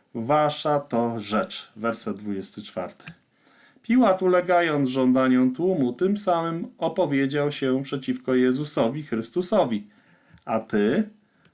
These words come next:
Czy opowiedziałeś się już za Synem Bożym, a i czy dałeś mu należne miejsce w swoim życiu? Jezus zdradzony zupełnie sam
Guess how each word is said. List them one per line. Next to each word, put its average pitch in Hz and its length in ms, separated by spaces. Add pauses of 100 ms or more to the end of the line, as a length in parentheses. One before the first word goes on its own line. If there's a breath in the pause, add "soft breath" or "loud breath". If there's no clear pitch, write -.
(100)
Czy 160 480
opowiedziałeś 175 880
się 151 420
już 143 360
za 139 260
Synem 139 500
Bożym, 135 500
a 135 320 (220)
i 156 180
czy 147 180
dałeś 135 580
mu 131 300 (360 loud breath)
należne 127 580
miejsce 117 460
w - 40
swoim 113 380
życiu? 190 420 (1700 loud breath)
Jezus 170 920 (260)
zdradzony 135 1120 (600 soft breath)
zupełnie 165 840
sam 90 460